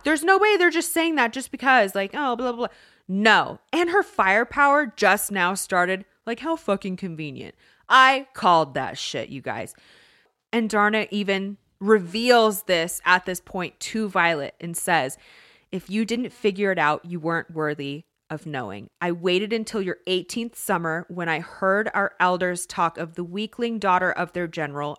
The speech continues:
and I knew. You would have the mind of a scribe and the heart of a writer. You would be mine. You are as unique as I am. We want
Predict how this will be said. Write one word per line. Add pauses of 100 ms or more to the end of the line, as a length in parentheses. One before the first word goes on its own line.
and
I
knew. (220)
You
would
have
the
mind
of
a
scribe
and
the
heart
of
a
writer.
You
would
be
mine. (440)
You
are
as
unique
as
I
am. (300)
We
want